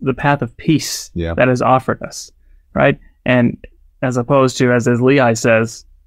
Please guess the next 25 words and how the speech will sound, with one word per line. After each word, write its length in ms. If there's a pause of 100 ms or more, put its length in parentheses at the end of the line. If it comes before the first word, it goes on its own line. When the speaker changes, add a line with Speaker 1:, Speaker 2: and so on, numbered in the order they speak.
(520)
Speaker 1:
the, 160 (520)
going 280
down 160
the 80
path 320
of 160
e-, 140 (100)
eternal 420
destruction, 560 (720)
right? 140
Which 240
is, 340 (1400)
which 220
is 80
the 80
path 240
of 80
the 80
world, 360 (140)
Speaker 2:
Yeah. 160
Speaker 1:
which 140
is, 160
it, 120
it, 160 (220)
that's 380